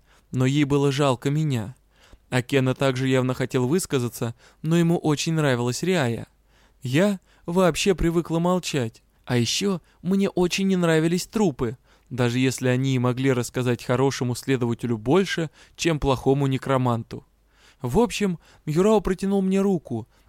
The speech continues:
Акена повторил маневр с Ри. Я с благодарностью вложила ладошку в когтистую лапу Юрао.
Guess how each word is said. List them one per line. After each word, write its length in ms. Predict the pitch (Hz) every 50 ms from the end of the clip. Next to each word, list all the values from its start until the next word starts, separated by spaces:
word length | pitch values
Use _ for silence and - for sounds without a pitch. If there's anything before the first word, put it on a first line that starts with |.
| _ -
Акена 360 | 123 117 - 143 139 131 123
повторил 460 | - 127 117 - - 123 123 165 180
маневр 420 | 170 143 127 123 127 131 123 131 120
с 140 | - -
Ри. 280 | - 113 113 104 120 - _ _ _ _ _ _
Я 180 | 135 135 151 139
с 40 |
благодарностью 800 | 131 143 143 143 139 139 127 143 175 190 185 180 160 - - 160
вложила 400 | 143 147 147 147 139 165 165 151
ладошку 680 | 143 127 123 120 117 156 185 190 - - - 165 151 - _
в 80 | -
когтистую 640 | - - 151 139 - - 190 202 - - - 180 170
лапу 260 | 156 165 170 - 180
Юрао. 540 | 175 156 185 180 175 151 123 117 110 127